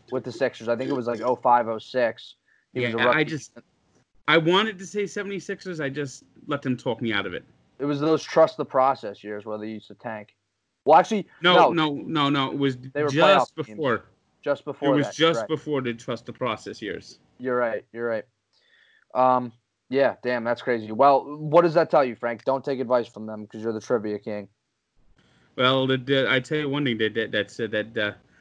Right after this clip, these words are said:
Speaker 2: that they were good at. Uh, they know that, which they know their state, uh, world capitals.
Speaker 1: Well, that's good at least.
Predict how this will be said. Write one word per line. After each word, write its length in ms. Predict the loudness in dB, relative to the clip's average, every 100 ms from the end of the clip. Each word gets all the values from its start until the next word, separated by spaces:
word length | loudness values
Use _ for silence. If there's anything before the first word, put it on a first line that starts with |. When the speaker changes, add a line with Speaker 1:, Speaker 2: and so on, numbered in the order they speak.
| _ _ -4
Speaker 2:
that 180 | -2 2
they 160 | 2
were 120 | 2 0
good 200 | -2 0
at. 280 | 0 -2
Uh, 200 | -2 0 0
they 160 | 0
know 200 | 0 2
that, 220 | 0 0
which 200 | -2 -4 -4
they 200 | -2 0
know 160 | 0
their 220 | 0 -4 -6
state, 380 | -6 -2 -2 2
uh, 200 | 2 2 2
world 220 | -2 0
capitals. 600 | 0 -2 -4 -8 -10 -20 _ _ _ _ _ _ -20 -20 -20 -20 -20 -20 _ _ _ _ _ -20 _ _ -20 -20 -20 _ -20 -20 _ _ _ _ _ _ _ _ _ 0
Speaker 1:
Well, 140 | 4
that's 160 | 4 2
good 180 | -4
at 120 | -2 -6
least. 380 | -10 -12 -18